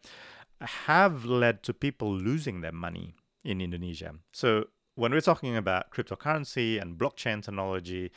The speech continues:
we are talking about people who use them and how cultures also impact on how people use them, or not, maybe not cultures, but, you know, lack of understanding about this technology have led to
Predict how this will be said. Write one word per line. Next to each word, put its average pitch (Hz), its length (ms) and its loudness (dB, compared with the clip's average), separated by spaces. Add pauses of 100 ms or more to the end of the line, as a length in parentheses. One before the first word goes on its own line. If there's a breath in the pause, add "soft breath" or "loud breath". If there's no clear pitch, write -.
(360 loud breath)
we 110 220 6
are 139 480 6 (100)
talking 117 340 -2
about 101 440 2 (260)
people 107 360 0
who 101 100 -6
use 98 320 -4
them 82 320 -14
and 92 320 -6
how 107 640 2 (540 loud breath)
cultures 92 640 0
also 98 720 -4 (120)
impact 113 680 -4
on 101 220 -6
how 95 240 -2
people 92 320 -6
use 104 220 -2
them, 92 120 -4
or 95 200 2
not, 95 200 -4
maybe 98 240 -6
not 87 240 -10
cultures, 131 460 -2
but, - 240 -4 (400 loud breath)
you 107 80 -10
know, 95 80 -4
lack 101 320 0
of 131 100 -2
understanding 95 720 -4
about 87 260 -6
this - 140 -12
technology 92 600 -4
have 135 520 -2
led 95 600 -4 (500 loud breath)
to 95 640 -2